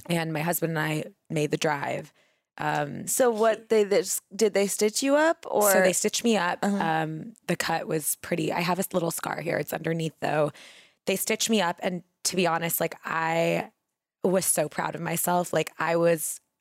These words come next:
Speaker 1: a rock star during the stitching. Like, I just, Alex looked over and he almost fainted.
Speaker 2: <gasps>
Speaker 1: And he's like, he's much stronger in the, like, medical realm. Like, I always said, like, "I wish he could have had our baby."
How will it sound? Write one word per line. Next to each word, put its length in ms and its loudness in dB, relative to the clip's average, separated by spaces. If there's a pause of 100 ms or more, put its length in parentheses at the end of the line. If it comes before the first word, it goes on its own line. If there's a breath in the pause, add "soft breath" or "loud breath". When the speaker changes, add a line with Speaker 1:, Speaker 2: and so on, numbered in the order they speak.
Speaker 1:
a 80 -2
rock 320 -4
star 320 -4
during 240 -2
the 60 -4
stitching. 480 -2
Like, 180 -4
I 80 0
just, 160 -4 (120)
Alex 420 0
looked 180 0
over 180 2
and 100 -4
he 100 -2
almost 320 -4
fainted. 480 -6
Speaker 2:
<gasps> 500 -12
Speaker 1:
And 140 -2
he's 160 0
like, 320 0 (480)
he's 260 0
much 160 -2
stronger 440 0
in 200 -2
the, 120 0
like, 340 -2
medical 560 -4
realm. 300 -2
Like, 120 -4
I 100 0
always 220 2
said, 200 -2
like, 160 -2
"I 40 2
wish 220 0
he 80 -2
could 160 -6
have 80 -6
had 160 -4
our 80 0
baby." 340 -2